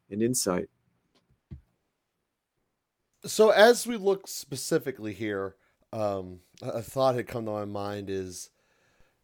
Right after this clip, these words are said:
Speaker 2: whenever it would be told to me, "Take things, you're, you're taking things for granted," it, it, it was always in the impression that you were diminishing someone else's accomplishment. And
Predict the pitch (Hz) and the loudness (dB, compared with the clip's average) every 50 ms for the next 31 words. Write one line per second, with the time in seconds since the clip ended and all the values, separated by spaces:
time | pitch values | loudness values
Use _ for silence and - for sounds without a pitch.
0 | _ _ _ _ _ _ _ _ _ _ _ _ _ _ _ _ _ _ _ - | _ _ _ _ _ _ _ _ _ _ _ _ _ _ _ _ _ _ _ 0
1 | 151 139 165 180 202 233 233 240 220 196 175 139 - - _ _ _ _ _ _ | 6 8 10 10 10 8 6 6 6 6 6 6 4 -2 _ _ _ _ _ _
2 | - 135 147 143 139 117 127 127 123 - - 143 139 120 123 120 113 - 131 143 | 0 2 2 2 2 2 2 0 0 0 0 0 0 0 -2 -4 -4 -4 -4 -4
3 | 135 - 139 127 120 - - - 120 113 107 104 107 - 131 135 117 127 113 127 | -2 -2 -4 -6 -6 -8 -8 -8 -8 -6 -6 -8 -8 -6 -6 -6 -4 -4 -4 -4
4 | 120 117 - 113 98 - 113 113 110 110 104 104 104 101 104 104 104 - 104 104 | -4 -4 -6 -8 -8 -4 -2 -2 -2 0 0 0 0 0 -2 -2 -4 -6 -6 -6
5 | - - 110 107 101 110 104 - - - 123 127 139 143 135 117 - 120 113 110 | -6 -6 -8 -6 -4 -6 -6 -6 -4 -2 -2 0 0 0 -2 -4 -4 -6 -6 -6
6 | 110 107 101 92 - - 120 110 107 - - - 107 104 98 - 98 107 104 98 | -6 -6 -8 -8 -8 -4 -2 -2 -2 -2 -6 -8 -6 -6 -8 -6 -6 -8 -6 -4
7 | 95 95 95 92 92 92 90 _ _ _ _ _ _ _ _ _ _ - 123 117 | -2 -2 0 -2 -2 -4 -6 _ _ _ _ _ _ _ _ _ _ -2 -2 -2
8 | 110 110 117 127 131 131 127 - - 127 117 107 - - - 120 113 110 107 107 | -2 0 -2 0 0 0 -2 -4 -6 -6 -8 -8 -6 -4 -2 -2 -2 -2 -2 -2
9 | 104 101 101 - - 101 90 90 87 - - 98 87 80 - 87 82 - - - | -2 -4 -4 -6 -8 -12 -12 -12 -12 -10 -8 -8 -8 -8 -10 -12 -14 -14 -14 -16
10 | 80 76 - _ _ _ _ _ _ _ _ _ _ _ - 98 101 98 98 95 | -16 -18 -20 _ _ _ _ _ _ _ _ _ _ _ -4 -2 -2 -2 -2 -4
11 | 92 - | -6 -10